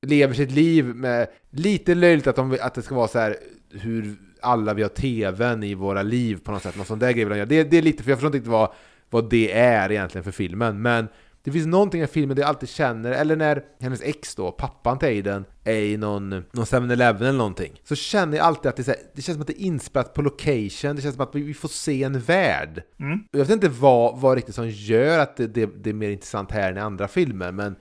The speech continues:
Speaker 1: i skräckfilmer tycker jag alltid det känns så litet på något sätt, men här tycker jag verkligen det känns som att vi får en inblick i liksom ett universum.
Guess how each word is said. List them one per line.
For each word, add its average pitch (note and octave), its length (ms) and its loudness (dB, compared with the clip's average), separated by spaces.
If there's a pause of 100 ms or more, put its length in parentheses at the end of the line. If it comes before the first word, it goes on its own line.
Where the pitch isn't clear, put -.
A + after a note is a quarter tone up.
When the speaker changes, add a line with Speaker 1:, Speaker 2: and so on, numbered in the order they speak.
(140)
Speaker 1:
i - 60 -16
skräckfilmer A2+ 480 -6
tycker D#3+ 180 -4
jag G#3 60 4
alltid C#3 240 -2 (220)
det B2 80 -12
känns A2+ 440 -8
så G#2+ 140 -6
litet A#2 800 -10
på A#3 60 -6
något C#3 160 -6
sätt, - 200 -10
men G2+ 100 -8
här C3 100 -4
tycker F3 240 -6
jag A#2+ 60 -2
verkligen G#2+ 200 -6
det F2 80 -10
känns F2+ 340 -8
som G2+ 100 -12
att F#2 100 -10
vi G2+ 60 -10
får F#2+ 200 -6
en F#2 160 -10
inblick A#2 640 -8
i A#2 120 -8
liksom E2 220 -14
ett - 160 -16
universum. G2 600 -12